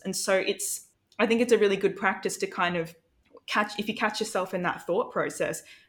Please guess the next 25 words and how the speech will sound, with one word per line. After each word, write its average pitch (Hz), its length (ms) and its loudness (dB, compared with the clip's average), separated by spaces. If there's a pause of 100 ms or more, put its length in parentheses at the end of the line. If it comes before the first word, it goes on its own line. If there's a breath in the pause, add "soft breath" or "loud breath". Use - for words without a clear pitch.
recognizing 190 640 2
that 170 140 4
it 170 120 2
is 196 200 -2
the - 120 -4
ego 185 300 -2
speaking, 233 560 -4 (200 loud breath)
and 247 100 2
it's - 100 -4
coming 254 460 4
from 185 160 -2
that 165 240 -2
place 180 600 -2
of 170 360 4 (320 loud breath)
the 170 80 -4 (100)
ego 202 180 4
just 190 400 -2
wants 190 600 0 (400)
what's 175 440 2 (600)
best - 420 4
and 180 100 -2
what's - 160 -4
comfortable 196 560 -2
for 156 220 0
you, 202 420 -4